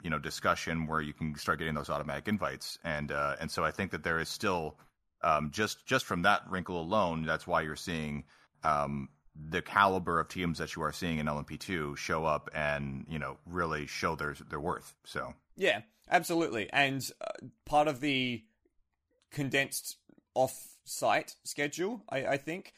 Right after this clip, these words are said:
Speaker 2: meant that a lot of those Asian-based teams couldn't really make the, the journey, especially in P two.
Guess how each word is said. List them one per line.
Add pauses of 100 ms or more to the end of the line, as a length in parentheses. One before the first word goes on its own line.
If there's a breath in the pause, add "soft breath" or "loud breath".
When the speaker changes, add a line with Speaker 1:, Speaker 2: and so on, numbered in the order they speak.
(160 soft breath)
Speaker 2:
meant
that
a
lot
of
those
Asian-based
teams (180)
couldn't
really
make (220)
the,
the
journey,
especially
in
P
two.